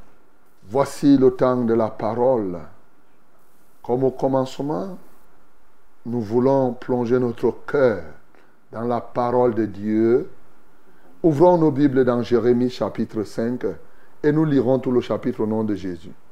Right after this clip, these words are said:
Alors faisons-le tous ensemble. Un, deux, trois. Parcourez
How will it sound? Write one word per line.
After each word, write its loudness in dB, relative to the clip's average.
Alors 6
faisons-le 6
tous -4
ensemble. -2
Un, 4
deux, 8
trois. -2
Parcourez 12